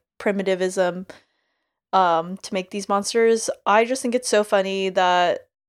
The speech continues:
also in this, I think this is the second episode, the Witches Five are like, "Yeah, let's see how this goes because this vessel is totally different from the last one." And I'm like, "Very interesting in that, yeah, cats and people are different." Like,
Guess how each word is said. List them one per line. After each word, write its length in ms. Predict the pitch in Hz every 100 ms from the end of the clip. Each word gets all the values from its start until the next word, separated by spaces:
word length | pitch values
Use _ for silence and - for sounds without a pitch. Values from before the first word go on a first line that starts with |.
| _
also 400 | 190 202 - 180
in 200 | 165 175
this, 280 | 180 180 - -
I 100 | 190
think 200 | 247 262
this 120 | 208
is 120 | 180
the 80 | 175
second 260 | 214 208
episode, 380 | 202 220 - 185
the 60 | 175
Witches 260 | 196 208
Five 220 | - 196 190
are 80 | 208
like, 260 | 202 -
"Yeah, 220 | 214 185 175 _ - - _
let's 160 | 226 226
see 80 | 247
how 100 | 233
this 160 | 220
goes 280 | - 220 214
because 260 | 202 220 185
this 180 | 208
vessel 300 | - 220 -
is 120 | 208 -
totally 320 | - 202 202
different 380 | 196 196 190 -
from 120 | 190
the 100 | 190
last 420 | 185 190 - -
one." 200 | 180 175
And 100 | 190 - - _ _ _ 214
I'm 100 | 208
like, 260 | 196 - _
"Very 280 | - 240 247
interesting 640 | - 220 247 - 202 190 196
in 200 | 208 208
that, 340 | 208 196 -
yeah, 400 | 202 208 220 202 202
cats 400 | - 202 214 220
and 100 | 208
people 300 | 208 208 202
are 160 | 180
different." 640 | 185 175 185 254 285 262 -
Like, 400 | 208 190 196